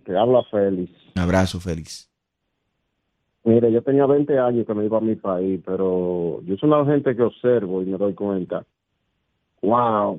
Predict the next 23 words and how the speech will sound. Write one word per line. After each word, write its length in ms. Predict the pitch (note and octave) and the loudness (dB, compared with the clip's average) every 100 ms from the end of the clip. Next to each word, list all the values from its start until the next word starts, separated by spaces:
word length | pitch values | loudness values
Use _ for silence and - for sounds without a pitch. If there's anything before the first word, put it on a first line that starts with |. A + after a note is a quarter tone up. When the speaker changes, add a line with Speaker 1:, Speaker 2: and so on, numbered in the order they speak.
| - | -2
Speaker 1:
mi 160 | B2+ C3 | 0 2
país 340 | D3 C#3+ D#3 | 2 4 4
es 60 | E3+ | 2
increíble, 720 | D3 C#3 C3 B2+ A#2+ A2+ G#2+ - | 2 0 2 2 2 -2 -4 -4
cómo 380 | B2+ C#3 C#3 C3+ | -2 2 2 0
ha 40 | |
podido 640 | C#3 B2 B2+ B2+ B2 A2+ G#2+ | -2 0 0 2 2 0 -2
sobrevivir 760 | A2 A2 A2 G#2 G#2 A2+ G#2+ G2 - | -2 0 0 0 2 2 0 -4 -10
durante 480 | - G#2 G#2 G2+ G2+ | -6 -2 -2 -2 -2
tantos 440 | A2+ A#2 A#2+ G#2 | 0 0 0 -2
años 340 | A2 G#2 G2+ F#2 | 0 0 -2 -4
con, 440 | G2+ F#2+ F#2 E2+ - _ _ _ _ - | -4 -4 -4 -8 -14 _ _ _ _ 0
con 200 | A2+ G#2+ | 0 2
tanto 440 | A#2+ B2 C3 C3+ | 2 2 2 0
mercader 680 | B2+ B2 G#2+ A#2 G#2+ A#2 A2+ F#2 | 2 0 0 0 2 2 2 0
político. 840 | G#2+ G2+ A2 G#2+ G2 - F#2+ E2+ _ _ _ _ _ _ | -4 -2 -2 -4 -8 -8 -8 -8 _ _ _ _ _ _
Acaba 420 | G#2 G2+ B2+ C#3 | -6 -2 2 2
de 120 | C#3+ D3+ | 2 0
pasar 420 | C#3+ B2 C#3 C#3 | -2 -4 0 0
un 80 | C3 | 2
gobierno 720 | B2+ B2 C3+ C#3 C3 B2 A2 - _ _ _ _ _ _ | 2 2 2 2 0 -2 -4 -12 _ _ _ _ _ _
que 100 | B2 B2 | 0 2
de, 840 | B2 A#2+ A#2+ A2+ A2 G#2 E2+ - | 4 4 2 2 0 0 -4 -8